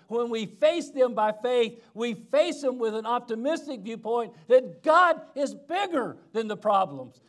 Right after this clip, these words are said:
He's bigger than the challenge, and He has nothing that's impossible for Him. No lost person is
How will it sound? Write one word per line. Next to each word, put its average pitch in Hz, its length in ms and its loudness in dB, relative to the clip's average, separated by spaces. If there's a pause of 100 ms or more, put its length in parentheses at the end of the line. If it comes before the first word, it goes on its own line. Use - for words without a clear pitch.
He's 277 240 -2
bigger 349 480 -4
than 262 160 -4
the 240 100 -8
challenge, 180 600 -6 (260)
and 226 220 -6
He 285 500 -4 (160)
has 220 380 -6
nothing 302 500 0
that's 226 220 -8
impossible 196 640 -4
for 160 220 -12
Him. 143 240 -14 (800)
No 208 500 -4 (180)
lost 208 540 -4
person 208 420 -6
is 196 240 -12